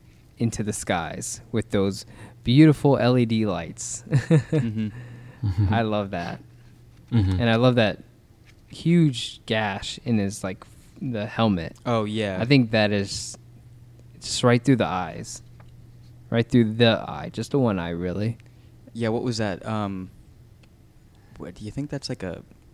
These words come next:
Speaker 2: no, I don't know. That's, this is reaching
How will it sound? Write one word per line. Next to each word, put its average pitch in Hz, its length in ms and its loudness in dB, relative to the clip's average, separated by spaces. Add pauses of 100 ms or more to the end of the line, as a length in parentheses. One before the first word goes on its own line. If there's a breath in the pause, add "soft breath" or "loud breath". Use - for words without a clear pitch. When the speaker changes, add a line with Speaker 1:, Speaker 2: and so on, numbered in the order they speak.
Speaker 2:
no, - 340 -16 (100)
I 113 80 -10
don't 95 120 -10
know. 90 140 -10
That's, 117 240 -4
this 139 280 -2
is 117 300 -4 (1080)
reaching 104 520 -4